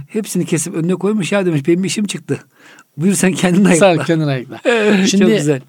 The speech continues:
Speaker 2: e, İdris Şah bunu örnek veriyor.
Speaker 1: Evet.
Speaker 2: Şey diyor, terapist diyor şeyle ilgilenir diyor. Tek tek o beyazlarla ilgilenir. Sufi diyor, yani şunu demek istiyor. Sufi der ki senin esas sorunun beyazlar değil. Senin esas sorun saça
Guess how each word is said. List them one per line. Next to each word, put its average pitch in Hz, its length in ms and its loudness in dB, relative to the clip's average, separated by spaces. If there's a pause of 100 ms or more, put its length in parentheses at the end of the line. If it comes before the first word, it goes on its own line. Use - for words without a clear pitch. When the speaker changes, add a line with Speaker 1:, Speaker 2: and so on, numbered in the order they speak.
(320)
Speaker 2:
e, 151 180 0
İdris 175 340 -2
Şah 196 140 -2
bunu 175 280 0
örnek 262 320 -2
veriyor. 170 320 2
Speaker 1:
Evet. 143 140 2 (120)
Speaker 2:
Şey 190 240 0
diyor, 147 140 0
terapist 165 720 -4
diyor 226 120 2
şeyle 185 340 0
ilgilenir 123 560 -6
diyor. 117 260 -10 (300)
Tek 185 220 -4
tek 170 160 -4
o 151 140 -4
beyazlarla 156 520 0
ilgilenir. 143 640 -2 (300)
Sufi 180 500 -2
diyor, 147 340 -2 (120)
yani 143 160 -2
şunu 175 280 0
demek 139 240 0
istiyor. - 380 -4 (300)
Sufi 185 640 -2
der 233 200 0
ki 139 280 -6 (340)
senin 220 400 -2
esas 151 360 -2
sorunun 156 600 -2
beyazlar 143 640 0
değil. 139 280 -2 (440)
Senin 214 340 -2
esas 165 300 -2
sorun 143 300 -2
saça - 680 -2